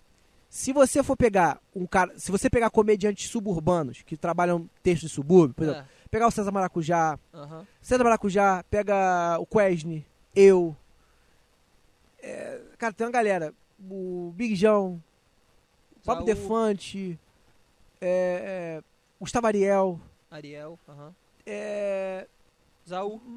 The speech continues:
Speaker 1: Zayu-, Zaú, Alan Ribeiro, o Matheus Mouta. Essa galera é suburbana,
Speaker 2: Aham.
Speaker 1: tem um perfil suburbano. Então, provavelmente,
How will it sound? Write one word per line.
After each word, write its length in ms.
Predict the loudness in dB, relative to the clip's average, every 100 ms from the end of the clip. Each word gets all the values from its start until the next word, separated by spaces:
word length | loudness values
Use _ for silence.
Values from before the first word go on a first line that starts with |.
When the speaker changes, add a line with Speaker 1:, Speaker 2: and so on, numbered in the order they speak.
| -20 -8
Speaker 1:
Zayu-, 300 | 0 2 2 4
Zaú, 580 | 6 6 6 2 -2 -6 -16 -10
Alan 220 | -6 -2
Ribeiro, 600 | -2 2 4 4 2 -4 _ _ _ _ _ _ _ _ _ _ -20
o 480 | -16 -14 -14 -16 -16
Matheus 320 | -12 -8 -8 -8
Mouta. 580 | -4 0 0 -2 -8 -12 _ _ _ _ -20 _ -20 _ -6
Essa 180 | -2
galera 400 | 2 2 4 2 0 _ _ _ _ _ -2
é 100 | -2
suburbana, 680 | -2 -2 0 0 0 -4 -14 -16
Speaker 2:
Aham. 280 | -12 -6
Speaker 1:
tem 100 | -4
um 20 | -4
perfil 260 | -6 -8
suburbano. 600 | -10 -8 -4 -4 -4 -8 -18 _ _ -10
Então, 220 | -2 0
provavelmente, 880 | 0 0 0 0 0 -2 -4 -14